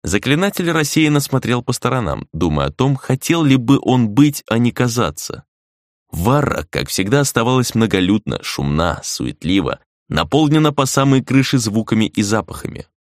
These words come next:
Потусторонних существ здесь было так же много, как и людей. В маленьких лавочках жарили рыбу, варили рис с кислой подливкой и сворачивали в трубочки сладкое тесто.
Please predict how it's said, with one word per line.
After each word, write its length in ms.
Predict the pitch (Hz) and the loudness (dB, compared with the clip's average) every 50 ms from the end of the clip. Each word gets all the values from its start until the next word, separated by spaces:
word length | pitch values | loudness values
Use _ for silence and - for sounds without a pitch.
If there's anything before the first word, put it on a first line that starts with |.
| _ _ _ _ _ _ - | _ _ _ _ _ _ -4
Потусторонних 680 | - 90 78 95 - - 104 92 92 80 73 73 - | -4 -2 -2 -2 -2 -2 -2 0 0 0 0 -2 -4
существ 440 | - - 78 - - 135 143 139 120 | -4 -4 -4 -2 -2 -2 -2 -2 -2
здесь 240 | 110 123 127 113 | 0 2 2 2
было 260 | 104 113 131 135 143 143 | 2 2 2 2 2 0
так 260 | - - 80 76 - | 0 -4 -4 -4 -4
же 120 | - 69 | -4 -2
много, 360 | 73 85 113 139 143 139 147 | 0 2 2 2 2 2 0
как 240 | 143 - 127 113 - | 0 0 -4 -2 -2
и 40 | 107 | 0
людей. 420 | 98 101 87 78 73 50 50 - _ _ _ _ _ _ _ _ _ _ _ _ _ _ _ - | 0 0 0 0 -4 -6 -6 -10 _ _ _ _ _ _ _ _ _ _ _ _ _ _ _ -8
В 100 | 107 113 | -4 0
маленьких 480 | 135 180 208 214 190 160 - 151 - - | 2 2 2 2 0 0 -2 -4 -2 0
лавочках 460 | 170 190 170 160 - - - 160 131 | 0 0 0 -2 -2 0 0 0 0
жарили 380 | 107 120 127 131 127 131 135 | 2 0 0 0 0 0 0
рыбу, 500 | 147 143 131 113 78 69 - - - - - | 0 2 2 0 0 -2 -4 -10 -12 -12 -12
варили 540 | - 73 78 85 90 92 92 82 78 78 80 | -8 -2 0 0 2 2 2 2 0 0 2
рис 240 | 101 127 139 - | 2 0 0 -2
с 60 | - - | -4 -2
кислой 320 | - 139 127 - 135 127 | -2 -2 0 0 -2 0
подливкой 520 | - 135 127 123 127 127 123 - - 123 | 0 0 0 0 0 0 0 0 -2 -4
и 140 | - - 127 | -2 0 -2
сворачивали 640 | 143 - 117 107 107 113 117 120 - - 117 117 117 | -2 0 0 0 0 0 -2 -2 -2 -2 0 0 -2
в 80 | - - | -2 -2
трубочки 420 | - 101 107 98 101 - - - | -2 -2 0 0 -2 -2 -2 -6
сладкое 460 | 101 - - 90 87 85 - - 95 | -6 -2 -2 -4 -4 -4 -4 -4 -4
тесто. 500 | 85 - - 80 67 - - - - - | -4 -2 -4 -4 -4 -4 -8 -12 -14 -16